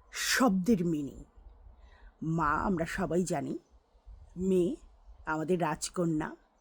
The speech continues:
মাতৃভূমি, মা থেকেই মাতৃভূমি উপাধি দেয়া হয়েছে। আমার দেশ, দেশের চেয়ে আমরা সুন্দরভাবে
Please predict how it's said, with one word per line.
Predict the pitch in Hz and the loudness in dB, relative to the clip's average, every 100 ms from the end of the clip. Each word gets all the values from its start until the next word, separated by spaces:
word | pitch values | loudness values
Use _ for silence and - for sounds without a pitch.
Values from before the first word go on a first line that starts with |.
| _ _ - - - | _ _ -20 -20 -6
মাতৃভূমি, | 165 160 - 220 202 - 180 196 302 - - | 0 0 0 0 0 2 0 0 -2 -8 -8
মা | 160 180 220 269 | 0 6 6 6
থেকেই | 240 240 185 131 - - - - - - - - - | 0 -2 -2 -4 -6 -6 -6 -6 -6 -8 -10 -8 -4
মাতৃভূমি | 202 214 220 - 214 - 165 - - - - - - | 4 6 4 0 -2 0 -6 -4 -4 -4 -6 -10 0
উপাধি | 202 214 196 220 | 4 6 4 2
দেয়া | 175 180 147 | 4 2 2
হয়েছে। | 180 - - - - - - - - - - - | -4 -6 -6 -8 -8 -10 -10 -10 -12 -10 -10 0
আমার | 214 240 196 | 10 10 10
দেশ, | 175 196 226 - - - | 4 2 0 -4 -8 2
দেশের | 214 - - | 4 4 -4
চেয়ে | - 175 - - - - | 0 0 0 -4 -6 0
আমরা | 185 214 214 214 269 - - - - - - - - - - | 4 8 10 8 4 -4 -6 -8 -10 -10 -10 -8 -6 -6 -6
সুন্দরভাবে | - - 311 311 302 247 - 196 - | -2 2 6 6 6 4 0 -6 -8